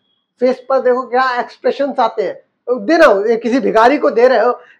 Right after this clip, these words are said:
या अब किसी भिखारी को आपने, एम,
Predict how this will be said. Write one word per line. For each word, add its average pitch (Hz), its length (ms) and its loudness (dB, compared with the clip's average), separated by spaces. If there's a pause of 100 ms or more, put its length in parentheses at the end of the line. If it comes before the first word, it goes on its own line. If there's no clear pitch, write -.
या 240 140 6
अब 247 340 -2
किसी 285 180 0
भिखारी 208 480 0
को 240 120 0
आपने, 233 560 2
एम, 233 680 -4